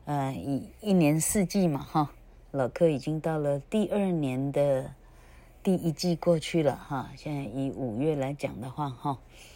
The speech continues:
哎，老课算一算，刚好算是第六季，所以老课写season六，episode第几，所以你看到的table of content目录上会写S六一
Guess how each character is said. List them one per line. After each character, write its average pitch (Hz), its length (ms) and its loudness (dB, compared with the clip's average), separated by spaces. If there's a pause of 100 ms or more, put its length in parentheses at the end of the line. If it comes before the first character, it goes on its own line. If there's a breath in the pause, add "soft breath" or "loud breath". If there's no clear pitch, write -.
(380 loud breath)
哎， - 260 -8
老 143 140 -8
课 160 160 -4
算 156 260 0
一 147 40 0
算， 156 400 -2
刚 160 240 0
好 156 180 -4
算 160 260 -2
是 156 160 -2
第 208 200 2
六 185 240 4
季， 175 340 -2
所 143 160 -2
以 151 80 -2
老 139 160 -6
课 151 160 -4
写 113 180 -6
season 175 760 4
六 170 420 4 (840 loud breath)
，episode 156 720 4 (100)
第 170 120 4
几， - 300 -8
所 - 180 -2
以 139 120 2
你 135 180 -2
看 156 300 -2
到 156 180 2
的 127 240 -2 (1300)
table 165 360 4
of 156 180 -2
content 165 480 2 (500 soft breath)
目 185 200 4
录 175 200 4
上 160 300 0
会 160 140 6
写 120 320 0
S 175 680 4
六 185 380 6 (340)
一 190 380 2